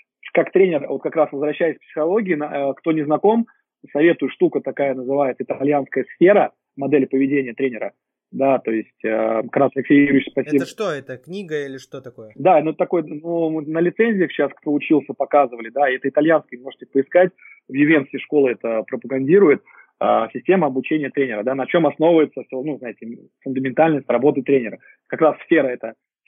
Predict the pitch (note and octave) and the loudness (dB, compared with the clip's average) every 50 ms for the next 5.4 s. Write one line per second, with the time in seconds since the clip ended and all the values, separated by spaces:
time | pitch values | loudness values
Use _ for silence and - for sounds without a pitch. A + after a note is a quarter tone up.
0 | _ - - F#3 G3+ G3+ G3+ G3 G3 _ _ _ - C3 C#3+ C#3+ C#3 C3+ B2 A2+ | _ -6 -2 2 4 4 4 2 0 _ _ _ -12 -8 -6 -4 -4 -4 -6 -6
1 | A2+ - _ - D#3+ - - C#3+ C3+ C3+ B2+ B2 - - - D#3 C#3 C#3 C#3 C3+ | -10 -12 _ -16 -10 -6 -4 -2 -2 -2 -2 -6 -4 -2 0 0 0 0 -4 -6
2 | A#2+ - A#2 A2 G#2 _ _ _ _ - - _ - E3 - - _ - C3+ - | -8 -8 -10 -12 -14 _ _ _ _ -20 -10 _ 0 0 0 0 _ -10 -10 -10
3 | - - C#3 B2 - C3+ C3+ C3 A#2 D3+ E3+ F3+ - F3 - D3+ - D#3 D3 D3 | -12 -12 -10 -6 -4 -4 -2 2 4 4 4 4 2 0 -2 -2 -2 -4 -2 0
4 | D3 D3 D3 C#3 - D3+ D3 - D3 D3+ D3 C3+ C#3+ C#3+ C#3+ C#3 - D#3+ - - | -2 -2 -2 -4 -6 -8 -6 -2 -2 0 2 2 2 2 2 0 -2 -4 -2 0
5 | D#3+ D#3+ D#3+ E3 E3 E3 - - | 0 4 4 4 4 2 0 -4